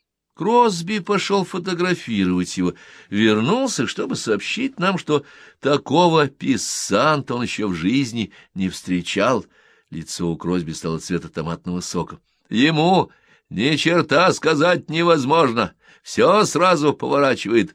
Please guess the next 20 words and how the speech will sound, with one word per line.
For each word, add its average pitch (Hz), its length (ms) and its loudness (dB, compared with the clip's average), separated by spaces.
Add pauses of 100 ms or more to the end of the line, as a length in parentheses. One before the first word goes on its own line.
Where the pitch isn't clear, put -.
(160)
наизнанку. 104 720 0 (2000)
Тогда 107 400 -2
я 214 160 2
подошёл 117 460 -2
к - 60 -20
художнику, 87 760 -2 (160)
постоял, 170 760 0
посмотрел 92 520 -4
на 87 60 -2
его 85 180 0
работу 95 520 -4 (220)
и - 100 -12
сказал: 87 460 -4 (540)
«Я 135 280 0
вам 196 240 -2
завидую». 131 720 2 (520)
«Так 117 460 0
я 113 320 4
и 104 120 2
знал», 104 500 0